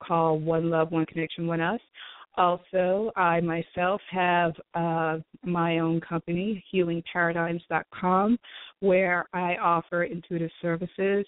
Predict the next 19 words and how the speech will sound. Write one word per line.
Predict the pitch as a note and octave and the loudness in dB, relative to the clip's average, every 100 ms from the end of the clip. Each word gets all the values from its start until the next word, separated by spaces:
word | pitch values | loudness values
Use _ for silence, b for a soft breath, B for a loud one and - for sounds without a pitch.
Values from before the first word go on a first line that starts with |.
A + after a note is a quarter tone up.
| _ B B - | _ B B 0
as | F3+ E3+ E3 | 2 2 0
well | F3+ E3+ E3+ E3+ E3+ | 2 4 4 2 0
as | F3 E3 | -2 -2
spiritual | - E3+ E3+ - E3 - | -4 -4 -2 -4 -4 -2
counseling. | E3+ E3+ - G3+ G#3+ A#3 - | 0 0 -2 -8 -4 -4 -4
Please | E3+ F3+ - | -4 -4 -2
feel | F#3+ F3+ F3+ F3 | 0 2 2 -2
free | - F3 F3+ | 0 2 2
to | |
give | E3 F3 | 0 -2
me | F3 E3+ | 0 0
a | E3 | 0
call | - F3+ F#3+ A3 B3+ - B B F#3+ | 0 4 4 4 0 -6 B B 0
at | F3+ | 2
area | F#3+ F3 E3 E3 - | 4 4 4 2 -2
code | E3 D#3+ D#3+ | 0 0 0
two | E3+ D#3+ | -6 -2
four | D#3+ D#3 | 0 0
zero, | E3+ E3 G#3 C4 | 0 0 0 -4